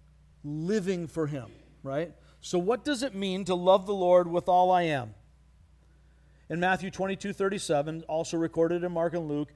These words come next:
Jesus affirmed the pinnacle of all the commandments as what we find in Deuteronomy six five. Jesus replied,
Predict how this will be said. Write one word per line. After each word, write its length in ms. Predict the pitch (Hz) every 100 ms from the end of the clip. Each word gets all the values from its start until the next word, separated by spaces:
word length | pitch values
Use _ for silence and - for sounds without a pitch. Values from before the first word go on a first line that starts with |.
| - _ _ _ _ _ - - _
Jesus 380 | 175 196 175
affirmed 460 | 190 - - 220 226
the 80 | 185
pinnacle 560 | - 247 233 233 226
of 80 | 214
all 180 | 202 220
the 80 | 220
commandments 840 | 214 190 190 185 185 180 - - - _ _ _ _ _ _ -
as 140 | 151
what 120 | 170
we 100 | 170
find 320 | 135 165 170
in 80 | 170
Deuteronomy 600 | 151 170 165 160 160 170
six 320 | 160 170 165
five. 460 | - 143 123 127 123
Jesus 600 | 113 170 190 185 190 -
replied, 640 | 202 190 160 147 151 147